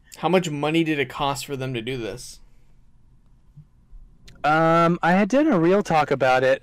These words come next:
Speaker 2: but I wanna say it was anywhere, I, I read something originally that was, like,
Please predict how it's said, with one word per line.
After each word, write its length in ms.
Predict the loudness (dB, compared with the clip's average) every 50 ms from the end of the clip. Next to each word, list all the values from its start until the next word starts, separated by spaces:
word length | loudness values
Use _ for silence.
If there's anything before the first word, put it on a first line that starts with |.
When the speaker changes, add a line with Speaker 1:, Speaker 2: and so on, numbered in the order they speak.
| -6 -6
Speaker 2:
but 180 | -2 0 2
I 40 | 2 2
wanna 280 | 2 2 0 0 0
say 240 | -2 0 2 2 4
it 80 | 4 4
was 200 | 2 2 0 -4 -6
anywhere, 540 | -4 -2 0 0 2 2 2 2 0 0 -2 -2
I, 100 | -4 -6 -2 0
I 100 | 0 0 2
read 280 | 2 2 2 2 0
something 280 | 0 -2 -2 0 0 0
originally 480 | 0 2 2 0 2 2 0 0 2 2
that 100 | 2 0
was, 120 | 0 -2 0
like, 420 | 0 0 0 -2 -4 -10 -20